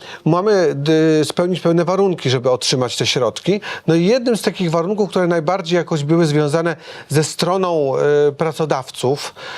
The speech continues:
i była, były istotne dla, zwłaszcza dla pracodawców, którzy mają bardzo dużo umów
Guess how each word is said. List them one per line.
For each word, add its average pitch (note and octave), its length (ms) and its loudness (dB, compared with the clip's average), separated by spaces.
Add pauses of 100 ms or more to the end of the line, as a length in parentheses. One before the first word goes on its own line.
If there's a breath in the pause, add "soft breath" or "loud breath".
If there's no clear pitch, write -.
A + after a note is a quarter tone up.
(180 loud breath)
i D#3+ 60 2
była, D#3 220 2
były E3 520 2
istotne F3 420 0
dla, D#3+ 200 0
zwłaszcza D#3+ 520 -2
dla E3 140 -4
pracodawców, E3+ 520 -2
którzy D3+ 200 0
mają D#3 240 2
bardzo D#3+ 300 0
dużo D3 260 2
umów D3+ 380 2